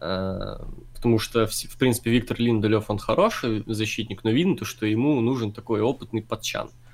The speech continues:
есть это, да, либо условный Кулибали, Шкриньер, э, Магуайра я бы еще посмотрел бы, как уже говорил в подка-, в подкасте. Насчет Тарковски не знаю,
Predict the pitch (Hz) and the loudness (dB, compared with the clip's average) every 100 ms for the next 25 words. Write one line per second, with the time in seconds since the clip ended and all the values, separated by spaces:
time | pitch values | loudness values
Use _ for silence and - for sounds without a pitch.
0 | - - - - - 120 110 120 120 - | -14 -10 -8 -8 0 2 4 2 0 0
1 | 127 120 117 127 123 113 131 196 190 - | 0 0 0 0 2 4 4 4 0 -2
2 | - 160 165 139 123 - - - - 101 | 0 2 4 2 0 -6 -20 -20 -6 -2
3 | 98 98 151 135 107 104 101 98 101 101 | -2 0 0 4 4 6 4 2 -2 -4
4 | 104 107 - 107 107 110 - - - - | -4 -6 -8 -10 -10 -12 -16 -20 -20 -20
5 | - 110 - 104 107 104 98 - 98 101 | -12 -8 -4 -2 -2 -2 -4 -8 -8 -6
6 | 107 104 - 110 - - - 113 - 101 | -6 -6 -8 -12 -10 -16 -10 -10 -6 -6
7 | 101 - 113 - - - - - 123 127 | -6 -10 -14 -18 -20 -10 -2 0 2 -2
8 | - 175 - 120 113 101 101 - | 0 0 0 0 0 -2 -6 -8